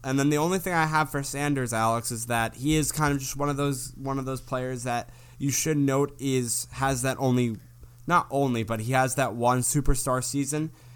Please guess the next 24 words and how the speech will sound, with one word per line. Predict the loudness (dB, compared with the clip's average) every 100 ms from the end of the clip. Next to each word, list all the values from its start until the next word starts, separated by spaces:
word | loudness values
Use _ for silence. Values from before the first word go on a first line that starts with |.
| -18
Uh, | -12 -12
he | -10 -2 0
did | 2 0
play | 2 2 2
in | 0
twenty | 0 -2
twenty-one, | -2 -2 0 0 0 0
but | -2
he | -2
only | 0 -2
had | -4
twenty-four | -4 -4 -4 -4
tackles | -4 -6 -6
compared | -8 -8 -8
to | -6
twenty | -4 -4
twenty-two, | -4 -4 -4 -4 -4
where | -4
he | -4
had | -4 -4
a | -6
hundred | -6 -6 -6
plus | -4 -2
tackles, | -2 -2 -2 -6 -6